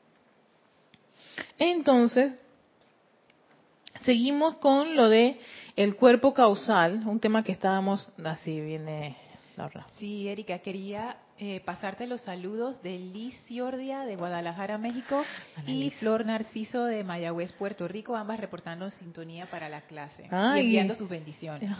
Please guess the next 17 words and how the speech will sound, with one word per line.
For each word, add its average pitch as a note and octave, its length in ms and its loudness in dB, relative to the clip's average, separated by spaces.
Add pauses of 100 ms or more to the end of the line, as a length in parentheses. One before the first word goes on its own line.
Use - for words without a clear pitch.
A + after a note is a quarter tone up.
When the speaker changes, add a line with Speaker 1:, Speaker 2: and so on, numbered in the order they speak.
(280)
Speaker 1:
<laughs> C5 320 0
Gracias, G#3+ 680 6
Liz A3+ 360 4
y G#3+ 100 2
Flor, A3 360 2
muchas G#3+ 300 0
bendiciones G#3+ 420 2
para, F3+ 320 0 (200)
también D#3 420 -2
para D#4 220 2
ustedes, A#3 500 2
chicas. E3+ 320 0 (840)
Gracias A3 400 2
por G#3 120 4
estar, F#3 580 2
por F3+ 120 -2
acompañarnos. D#3 760 -4